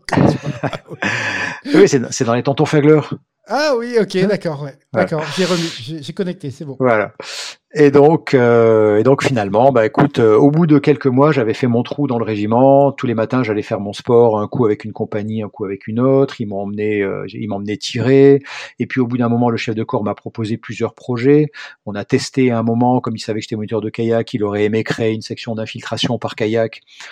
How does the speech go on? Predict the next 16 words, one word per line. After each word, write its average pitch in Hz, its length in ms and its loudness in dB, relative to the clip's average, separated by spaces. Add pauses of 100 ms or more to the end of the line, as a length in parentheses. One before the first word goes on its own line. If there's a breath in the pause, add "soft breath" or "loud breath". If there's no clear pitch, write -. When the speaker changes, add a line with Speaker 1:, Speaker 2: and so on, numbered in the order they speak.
(240 loud breath)
Speaker 2:
Bon, 95 140 -4
mais 95 120 -6
finalement, 110 280 -6
on 104 60 -8
a 98 80 -10
fait - 140 -12
quelques 110 320 -8
tests. 120 380 0
Euh, 95 500 -10
bon, 98 200 -10
ça, 87 300 -12
ça, - 160 -16
ça - 140 -14
fonctionnait 98 380 -14
pas 113 120 -8
trop. 147 380 0